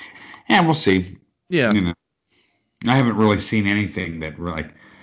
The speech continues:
Speaker 1: made me jump, although I watched that Hell House. I, we talked about that.
Speaker 2: Yeah.
Speaker 1: L L C, that, I, that's, that's the first movie that's made me jump in years.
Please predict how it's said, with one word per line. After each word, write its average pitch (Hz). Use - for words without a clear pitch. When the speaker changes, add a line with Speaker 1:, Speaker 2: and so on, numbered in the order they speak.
Speaker 1:
made 95
me 85
jump, 85
although 82
I 82
watched 82
that 73
Hell 101
House. 76
I, 95
we 92
talked 73
about 62
that. 69
Speaker 2:
Yeah. 92
Speaker 1:
L 87
L 76
C, 76
that, 67
I, 76
that's, 98
that's 98
the 104
first 92
movie 90
that's 78
made 90
me 85
jump 76
in 69
years. 80